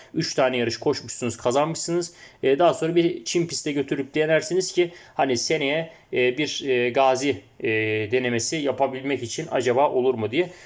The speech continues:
Şu anda çim pistte henüz bir başarısı yok. Belki ileride tekrar koşulur, olur. Ama şu anki şartlar altında kum pistte iyi gittiğini söyleyebiliyoruz safkanın.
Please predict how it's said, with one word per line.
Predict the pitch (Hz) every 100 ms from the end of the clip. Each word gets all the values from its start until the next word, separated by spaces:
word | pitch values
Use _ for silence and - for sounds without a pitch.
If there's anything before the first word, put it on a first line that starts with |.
| -
Şu | - 196
anda | 185 185
çim | - 190
pistte | 180 - 170
henüz | 190 185 165
bir | 156
başarısı | 160 160 143 -
yok. | 185 -
Belki | 170 - 151
ileride | 143 135 131 107 - -
tekrar | 151 135 117 -
koşulur, | 117 - 110
olur. | - 143 139 170 -
Ama | 156 156
şu | - 196
anki | 151 -
şartlar | 147 135 135
altında | 123 117 135 165 190 - - -
kum | 180 135
pistte | 127 -
iyi | 160 175
gittiğini | 165 - 135 160
söyleyebiliyoruz | 160 156 143 143 156 120 110
safkanın. | 131 117 120 165